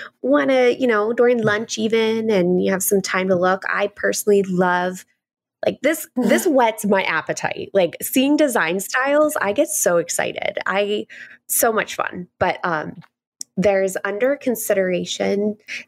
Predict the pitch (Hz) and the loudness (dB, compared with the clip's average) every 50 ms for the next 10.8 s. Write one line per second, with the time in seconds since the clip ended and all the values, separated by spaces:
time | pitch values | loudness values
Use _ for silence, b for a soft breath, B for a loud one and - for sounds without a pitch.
0 | B _ _ - 185 175 170 170 165 - - - - - - - - - - - | B _ _ 2 4 4 4 2 2 -2 -4 -4 -6 -8 -8 -10 -12 -14 -14 -18
1 | - - 190 170 170 185 190 185 180 - - 185 165 180 - - - 196 190 202 | -4 -2 -2 -2 0 -2 -2 -2 -2 -2 0 0 0 0 -2 -2 -2 0 0 -2
2 | 202 - - - - - - 165 - - - 175 175 180 185 - - 190 185 - | -2 -6 -8 -12 -18 -6 -4 -4 -4 -2 -2 -2 0 0 -2 0 -2 -2 -2 0
3 | 185 180 170 165 170 170 - - 175 170 165 156 - - - - - 170 160 156 | 0 2 4 4 2 2 0 0 0 0 0 0 -2 -4 -6 -4 0 0 2 2
4 | 156 156 180 233 - - _ _ _ _ _ _ _ - - - - 185 160 185 | 2 0 0 -4 -8 -12 _ _ _ _ _ _ _ -4 -2 0 0 0 -2 -2
5 | 175 - - - _ _ 202 190 180 175 175 175 175 175 175 165 165 175 214 269 | -4 -6 -8 -10 _ _ 0 0 2 2 0 0 0 2 2 4 4 4 2 0
6 | 311 B B B B B B B B _ - 214 208 202 202 208 220 214 - - | -2 B B B B B B B B _ -2 0 0 0 0 0 -2 -2 -4 -6
7 | - 214 233 254 285 - - 233 214 202 202 196 - - 190 - - 196 190 185 | -4 -2 -2 -2 -2 0 0 0 0 0 0 -2 -2 -4 -2 0 2 2 2 0
8 | - - _ 165 160 170 - - - - - 208 202 202 202 202 196 - - - | -2 -2 _ -4 -4 -4 -6 -4 -4 -2 0 0 -2 -2 -4 -6 -8 -8 -4 -2
9 | 180 175 175 175 170 170 175 - - - - - 175 175 - - 202 196 196 202 | 0 2 2 2 2 2 0 -2 -4 -4 -2 0 0 0 0 0 0 0 0 0
10 | - - - 180 170 170 165 165 165 160 156 156 - - - | -2 -4 -4 -4 -2 -2 -4 -4 -4 -4 -4 -4 -6 -10 -16